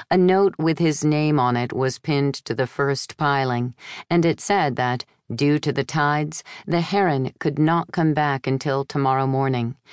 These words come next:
so he should spend the night at the motel in Jennings, which was twenty minutes away. It was early that next morning, when he was less rushed, when the landscape felt more generous,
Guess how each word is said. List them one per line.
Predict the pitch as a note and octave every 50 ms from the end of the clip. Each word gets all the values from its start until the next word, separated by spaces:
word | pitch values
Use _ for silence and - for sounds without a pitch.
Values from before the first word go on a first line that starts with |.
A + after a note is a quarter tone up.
| - - - -
so | - - A3+ G#3+ F#3+
he | - G3+ F#3 A3+ B3
should | B3 - - F#3+ F3 -
spend | - - - F#3+ F#3+ G3 F#3+
the | F3+
night | E3+ F3 E3+ E3 D#3+ D3+ - -
at | D3+ D3
the | - D3+
motel | D3+ D3 D3 C#3+ - - E3 D#3 D3+
in | D3+ C#3+ C#3+ C#3+ C3+
Jennings, | B2 D#3 D3 D3 D3 C3+ B2 B2 A#2+ A#2+ - - - _ _
which | - D3 C3+ C3+ - -
was | C3+ C3+ C3+ - -
twenty | - - D3 C#3 C3+ D3+ D3
minutes | C#3+ C3 B2 B2 B2+ B2 A#2+ - -
away. | C3+ B2+ B2 A2+ G#2+ G2 F#2 - - - _ _ _ _ _ _ _ _ _ _ _ _ _ _ _ _ _ _ _ _ _ -
It | - G3 E3+
was | E3+ F3+ E3+ D#3 -
early | - E3+ F3+ F#3+ F#3 F3 D#3+
that | D3 D3+ D3 C#3+ -
next | C#3 C#3+ C#3+ C3+ - - -
morning, | D3+ C#3+ C#3+ C#3+ C#3 B2+ B2 B2 B2 - _ _ _ _
when | C3 C3 B2+
he | C3 C3+
was | C3 B2 B2+ A#2+ -
less | C3+ C3+ C3 C3+ C#3 - - -
rushed, | B2+ C3+ C3+ C3 B2 A#2+ - - - - - _ - - - -
when | - E3 E3
the | D#3+ D#3+
landscape | D#3+ D#3+ D#3 D#3 D#3+ D#3 D#3+ D#3 - - C#3+ C#3 C3+ C3 -
felt | - - D3 D3 C#3+ C#3+ -
more | C#3+ C#3 C3+ C#3 C#3
generous, | C3 A#2+ - D3 D3+ D3+ D3 C#3 B2+ B2 B2 B2+ - -